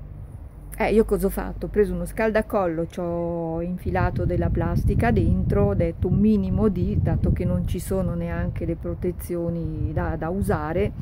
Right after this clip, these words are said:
eh, i guanti di lattice ormai li metto sempre quando esco, e sono andata da questo macellaio che è a qualche chilometro da qua, insomma.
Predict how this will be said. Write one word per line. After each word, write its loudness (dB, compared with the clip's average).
eh, -2
i -2
guanti -4
di -6
lattice -4
ormai -2
li -2
metto -6
sempre -6
quando -2
esco, -4
e -2
sono -2
andata -4
da -6
questo -6
macellaio -4
che -6
è -6
a -8
qualche -6
chilometro -6
da -8
qua, -12
insomma. -10